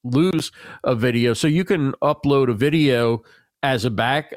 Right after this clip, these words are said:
you know, and have a backup on YouTube and list it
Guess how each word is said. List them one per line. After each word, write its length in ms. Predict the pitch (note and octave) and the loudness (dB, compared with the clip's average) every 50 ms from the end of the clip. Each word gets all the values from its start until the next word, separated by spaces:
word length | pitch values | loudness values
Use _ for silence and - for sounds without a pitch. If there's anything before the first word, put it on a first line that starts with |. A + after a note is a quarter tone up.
| - | -6
you 160 | - D3+ C#3 | -4 -2 0
know, 100 | B2 A2+ | 0 0
and 120 | A#2 A2+ A2 | 0 0 0
have 200 | A2 B2 A#2+ G#2 | 0 0 -2 -2
a 60 | A2 | -2
backup 480 | F#2 A2+ A#2+ B2+ C3+ - C3+ A#2+ - A2+ | -2 -2 -2 -2 -2 -2 -4 -2 -2 -2
on 220 | A2 A2+ A2 A2 | -2 -2 0 0
YouTube 520 | A#2+ C3+ D#3 D3+ - - B2 A#2 A2+ G#2+ | 0 0 0 -2 -2 -2 -2 0 0 -2
and 180 | A#2 A2+ A2 A2 | -2 -2 -2 -2
list 280 | A#2 C3 A#2 - - C3 | -2 -2 -2 -2 -2 -2
it 200 | C3 A#2 A#2 | -2 -2 -4